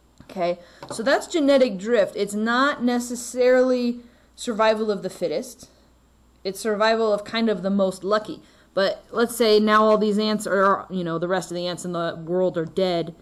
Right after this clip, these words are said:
okay, and they're gonna start the ant population over again. The new ants that they're gonna create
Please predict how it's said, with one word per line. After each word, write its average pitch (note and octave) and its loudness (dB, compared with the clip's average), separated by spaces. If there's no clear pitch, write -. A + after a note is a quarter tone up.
okay, F#3+ 2
and F#3 -2
they're F#3 0
gonna F#3 -2
start F#3 -2
the F3 -6
ant G3 -8
population E3+ -4
over D#3+ -4
again. F3 -6
The G3 -2
new B3 4
ants D4+ -2
that G#3+ -2
they're G#3 0
gonna G3 -2
create D4+ -2